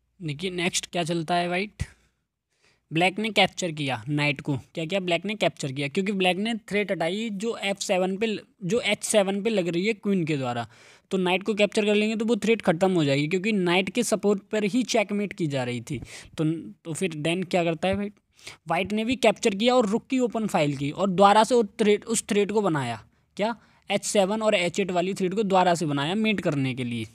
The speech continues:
Then अब इन्होंने रुक को मूव किया, अपने किंग के लिए जगह बनाई, अगर चेक आए तो किंग को मूव किया जा सके इसलिए, क्योंकि जो इनका एफ़ सेवन वाला पॉन है वो तो already पिन है,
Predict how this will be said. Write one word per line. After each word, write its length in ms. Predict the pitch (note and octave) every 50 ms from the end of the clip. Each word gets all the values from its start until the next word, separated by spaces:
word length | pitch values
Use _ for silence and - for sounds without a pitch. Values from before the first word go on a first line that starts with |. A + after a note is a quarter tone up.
| _ _ _ _ _ _ _ _ _ _ _ _ _ _ _ _ _ _ - F3
Then 380 | D3 C#3 C#3 C#3+ C#3 C#3+ C#3+ C#3+ C#3+ - D#3 A2 _ _ _ _ _ _ _ _ _ _ _ _ _ _ _ _ _ _ _ _ _ _ _ _ _ _ _ -
अब 140 | E3+ G3 A3
इन्होंने 320 | A3+ A3 A3+ A3+ A#3 B3 B3+ B3+ B3+ B3 E3 A#2 - - -
रुक 200 | F#3+ A#3 G#3+ -
को 120 | - C4+
मूव 200 | B3+ A#3+ B3 A#3
किया, 260 | A3 - A3+ A#3+ B3 B3+
अपने 280 | A#3+ - - A#3 A#3+ B3
किंग 240 | A3 A#3+ A#3 A#3 G3
के 60 | A#3+
लिए 180 | B3 B3 C4 G#3+
जगह 240 | F#3 G3+ G3 G3+
बनाई, 260 | F3+ E3+ E3+ E3 E3+ E3+
अगर 180 | F3+ G3+ G#3+ -
चेक 300 | - - G3+ G3 - G3
आए 140 | F#3+ G3+
तो 120 | G#3 C4 B3
किंग 240 | G3 - G#3+ G#3 G#3
को 80 | A3 B3
मूव 200 | A3+ G#3+ A3 G3+ - -
किया 180 | E3+ E3 D#3 C#3+
जा 120 | C3+ C3 C3+
सके 240 | - - B2 B2 A#2+ A2 - -
इसलिए, 480 | E3+ D#3 C#3 D3+ C3+ B2 A#2 A2+ A2+ G#2 - _ _ _ _ _ _ _ _ _ _ _ _ _ _ _ _ _ -
क्योंकि 240 | G#3 G3 F#3 A3+ G#3 - - - - - - - -
जो 140 | D#3 D#3 A#3
इनका 300 | A#3+ B3 A#3+ C4 B3+ A#3 - - - -
एफ़ 140 | A3+ B3 -
सेवन 300 | - - B3 A#3 A#3+ A3+
वाला 220 | G#3+ G3 F3+ F3+ F3+
पॉन 260 | F3+ F3 D#3+ D#3+ D#3+
है 220 | D#3+ D#3 E3 F#3+ G#3+
वो 200 | G3+ E3+ F3 G3+
तो 220 | - A3+ A3+ A#3+
already 300 | B3 B3 C4 C4 C4 C4
पिन 180 | - C4 B3 A#3+
है, 220 | A3+ A#3 A#3+ A3